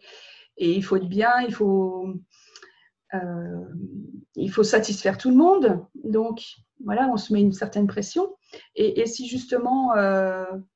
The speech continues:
avec trop de pression, finalement, bah, au lieu d'être efficace, d'être, euh, euh, bien, de rendre les choses qu'il y a à faire à temps, et cetera, si on se mettait soi-même tellement de pression, finalement, euh, bah, il n'y a plus rien qui,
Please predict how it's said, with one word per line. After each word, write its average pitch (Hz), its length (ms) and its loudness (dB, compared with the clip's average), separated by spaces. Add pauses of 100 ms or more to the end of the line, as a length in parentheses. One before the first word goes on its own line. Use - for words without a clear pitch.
(680)
avec 196 240 -2
trop - 160 -6
de - 80 -6
pression, 254 440 0
finalement, 214 640 -2
bah, 196 380 -6
au 208 100 -4
lieu 214 120 2
d'être 196 500 -2
efficace, 254 800 -8
d'être, 196 460 -8
euh, 180 360 -14 (840)
euh, 180 140 -8
bien, 220 380 -4
de 214 80 0
rendre 190 380 -2
les 185 160 -6
choses 190 260 -6
qu'il - 120 -8
y - 20 -2
a 185 60 -6
à - 20 -10
faire 185 240 -8
à 185 80 -8
temps, 214 220 -8
et 196 80 -4
cetera, 208 420 -6
si - 180 -10
on 190 100 -4
se - 160 -12
mettait 196 200 -6
soi-même 208 520 -2
tellement 226 340 -4
de 202 80 -2
pression, 196 400 -6
finalement, 190 640 -4
euh, 165 180 -10 (520)
bah, 190 100 -4
il 185 40 0
n'y 190 60 0
a 170 40 -6
plus - 140 -10
rien 208 220 2
qui, 190 580 -4